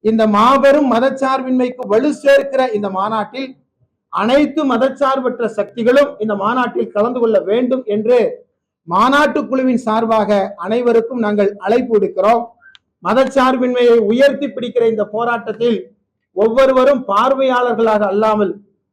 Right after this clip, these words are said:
பங்காளர்களாக மாற வேண்டும் என்று எஸ் டி பி ஐ கட்சி அனைவரையும் அழைக்கிறது. அதுபோல ஊதிய உயர்வு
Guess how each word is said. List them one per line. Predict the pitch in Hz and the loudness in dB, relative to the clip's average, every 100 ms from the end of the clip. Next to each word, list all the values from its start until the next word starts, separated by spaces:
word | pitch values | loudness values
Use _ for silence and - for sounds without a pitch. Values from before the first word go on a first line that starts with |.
| - | -4
பங்காளர்களாக | 202 254 285 285 277 247 233 220 | -2 2 2 4 2 2 2 0
மாற | 190 208 233 | 0 0 2
வேண்டும் | 214 220 269 202 | 2 0 0 0
என்று | 214 233 320 | 0 0 0
எஸ் | 262 208 | 0 -2
டி | 247 | -6
பி | 214 | -4
ஐ | 226 | -4
கட்சி | 226 - 220 190 - _ _ - | -4 -2 0 0 -4 _ _ -10
அனைவரையும் | 175 220 226 220 247 | -2 0 2 2 2
அழைக்கிறது. | 190 185 156 139 _ | 0 -2 -8 -12 _
அதுபோல | 151 170 208 247 262 262 _ _ _ _ _ 156 | -10 -2 0 2 0 -2 _ _ _ _ _ -8
ஊதிய | 202 277 285 285 247 | -4 -2 0 2 2
உயர்வு | 247 247 240 262 | 2 0 0 0